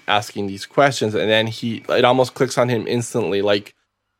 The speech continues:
Mason is doing something. So he looks around, he finds a, a, a, a crumpled, uh, piece of paper because, you know, they type in typewriters and so they make mistakes. It's not like us where we can just delete and start again.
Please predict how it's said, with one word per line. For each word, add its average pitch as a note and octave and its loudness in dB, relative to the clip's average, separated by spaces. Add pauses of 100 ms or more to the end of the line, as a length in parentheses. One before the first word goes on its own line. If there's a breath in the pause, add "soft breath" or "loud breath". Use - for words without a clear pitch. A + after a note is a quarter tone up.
(760)
Mason A#2+ 2
is G2+ 0
doing F#2+ -2
something. C2 -8
So C3 4
he B2 0
looks B2 2
around, A2 2
he A2+ -4
finds G#2+ 0
a, B2 4
a, G2+ 0
a, - -6
a G#2+ -2
crumpled, A2+ 0
uh, F2+ 2 (380 loud breath)
piece B2 0
of B2+ -4
paper A#2+ 2
because, G#2 -4
you G#2+ -2
know, G2+ 0
they G#2 -4
type A2 -2
in G#2+ -2
typewriters A2+ 2
and G#2+ -2
so - -6
they G2+ 0
make G#2 0
mistakes. G#2+ -4
It's G#2+ -4
not G#2+ 4
like G#2+ 2
us G#2 -2
where G#2+ 0
we G#2 -2
can A2 -6
just G#2 -8
delete G#2+ 0
and G2+ 0
start G2 -2
again. G#2 2